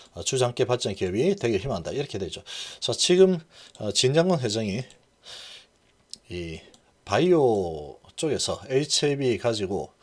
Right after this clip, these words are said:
어, 상당히 지금 성공을 했죠. 어, 성공을 한 상태인데 거기에 뭐 조언을 받은 건지 뭐 아주 뭐 친한 건지 친하게 지내야 했는지 모르겠습니다.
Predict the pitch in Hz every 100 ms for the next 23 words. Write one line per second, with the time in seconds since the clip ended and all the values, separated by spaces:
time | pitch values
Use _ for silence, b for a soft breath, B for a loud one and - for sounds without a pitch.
0 | B B B B B - 82 - 120 160
1 | 131 135 104 - 131 175 160 - 131 123
2 | 117 - 123 120 147 107 95 85 95 95
3 | B B B _ 196 226 110 - 104 147
4 | 214 - 196 160 87 95 - B B B
5 | B - 151 147 110 101 - - 185 208
6 | 98 - 160 226 220 98 101 139 214 104
7 | 82 85 104 - 90